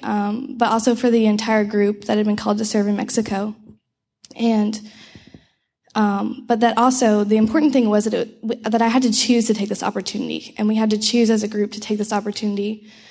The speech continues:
um, that it wasn't just gonna magically happen. And at first I was like, "Okay, yeah, that sounds pretty easy." <laughs> And, um,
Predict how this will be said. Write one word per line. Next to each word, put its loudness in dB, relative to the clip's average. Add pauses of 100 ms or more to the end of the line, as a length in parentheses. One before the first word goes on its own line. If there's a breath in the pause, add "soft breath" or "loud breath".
(240 loud breath)
um, -2
that 0
it 2
wasn't 2
just 0
gonna 4
magically 0
happen. -6 (760)
And 2
at -2
first 0
I 4
was 0
like, 2
"Okay, 0
yeah, 0
that 0
sounds 0
pretty -4
easy." -2
<laughs> 4
And, 0
um, -4